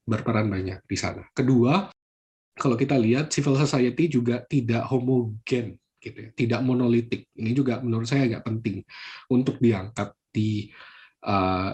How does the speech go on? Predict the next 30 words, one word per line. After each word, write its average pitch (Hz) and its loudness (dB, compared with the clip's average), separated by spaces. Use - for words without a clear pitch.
riset, 107 0
eh, 101 -2
di 104 2
bu-, 120 0
buku 113 0
saya, 104 0
di 104 2
riset 104 0
saya, 110 0
dan 104 0
di 104 -2
buku 101 -4
saya 98 -2
kemudian. 95 -6
Bahwa 131 2
civil 123 2
society 117 0
tidak 117 0
bersifat 117 -2
monolitik 113 2
dan 113 0
punya 117 2
satu 120 -2
karakter 120 0
yang 113 2
sama. 113 0
Dan 101 -4
kalau 127 2
kita 139 0
lihat, 110 0